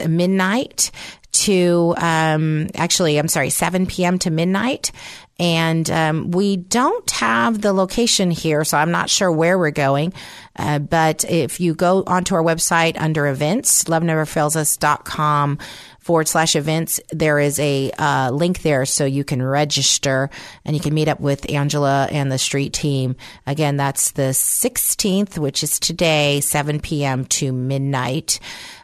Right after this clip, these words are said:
And, um, and, uh, we will absolutely be blessing somebody this evening, hopefully giving out some bracelets and just loving on the community.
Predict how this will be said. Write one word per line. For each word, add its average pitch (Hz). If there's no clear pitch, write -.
And, 151
um, 139
and, 143
uh, 139
we 147
will 139
absolutely 151
be 151
blessing 185
somebody 269
this 233
evening, 214
hopefully 180
giving 175
out 170
some 165
bracelets 170
and 147
just 147
loving 151
on 143
the 139
community. 139